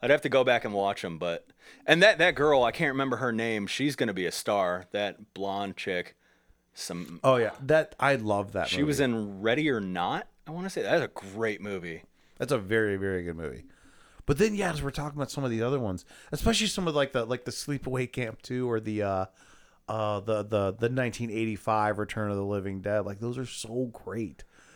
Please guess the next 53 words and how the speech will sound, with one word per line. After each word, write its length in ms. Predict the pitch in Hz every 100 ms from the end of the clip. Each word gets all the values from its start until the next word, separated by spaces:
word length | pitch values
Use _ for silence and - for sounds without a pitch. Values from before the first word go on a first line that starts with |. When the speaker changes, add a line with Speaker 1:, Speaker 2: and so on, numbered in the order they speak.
| -
Speaker 1:
Oh, 160 | 110
Speaker 2:
So, 80 | 123
I 100 | 208
don't 80 | 233
know. 80 | 196
Speaker 1:
man. 60 | 147
Speaker 2:
We'll 140 | 180
see. 280 | - 135 101
We'll, 240 | 117 143 135
we'll, 360 | 139 143 131 - _ -
we'll, 180 | 135 143
we'll 400 | 135 135 123 123
see. 240 | - 95
We'll 140 | 90 113
see 160 | -
if, 240 | 107 98 - - - - 110
what, 180 | 127 127
what 140 | 135 135
everyone 240 | 123 120
else's 280 | 117 110 107
take 260 | 110 101 101
on 60 |
it, 80 | 95
but 220 | 92 190 240
Speaker 1:
Sleepaway 200 | 220 175
Camp 280 | 180 135
two 200 | - 139
or 120 | 135 113
three 340 | - 104 117
would 220 | 117 101
be 180 | 87 92 -
excellent 500 | 90 92 - 87 85
to 80 | 87
commentate 600 | - 85 82 80 80 73
on. 220 | 73 76 - -
Speaker 2:
Oh, 280 | 208 202
yeah. 140 | 147 165
Speaker 1:
That 180 | 147 147
would 120 | 139
be 140 | 127 117
a 80 | 104
hilarious 760 | 117 107 104 104 95 80 73
episode. 500 | 76 73 - 67 65 - _ _ _ -
Speaker 2:
And 120 | 160
the 80 | 165
other 160 | 175
one, 500 | 160 165 - 135 131 - - -
which 200 | 123 -
was 160 | 113 - -
equally 400 | 151 131 151 151
as 100 | 139
funny 300 | - 147 117
because 640 | 98 101 107 101 101 -